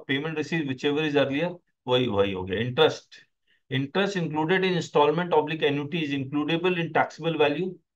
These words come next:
Time of supply for H A M project is determined based on invoice, वही सा-, सारा कुछ वही है।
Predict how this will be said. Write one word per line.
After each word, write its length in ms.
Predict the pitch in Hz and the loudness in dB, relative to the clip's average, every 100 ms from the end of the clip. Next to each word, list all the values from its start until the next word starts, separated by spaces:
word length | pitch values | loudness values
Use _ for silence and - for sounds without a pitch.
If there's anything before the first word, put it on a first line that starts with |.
| _ _ _ _ _ _ _ _ _ _ _ 139 | _ _ _ _ _ _ _ _ _ _ _ 4
Time 220 | 135 170 | 4 4
of 100 | 196 | 0
supply 440 | 185 165 175 180 | 2 2 4 2
for 120 | 185 156 | 4 4
H 220 | - - | 2 0
A 80 | 180 | -2
M 120 | 175 | -2
project 280 | 160 160 165 | -4 -4 -4
is 160 | 160 135 | -4 -4
determined 380 | 131 151 165 | 0 0 0
based 300 | 131 143 147 | 0 0 2
on 140 | 160 147 | 0 0
invoice, 320 | 135 139 135 | 0 -2 -2
वही 120 | 135 | -4
सा-, 400 | 131 120 117 - | 0 0 -2 -6
सारा 280 | - 120 123 | -4 0 2
कुछ 200 | 127 127 | 0 -4
वही 240 | 101 95 | -4 -4
है। 100 | 85 | -8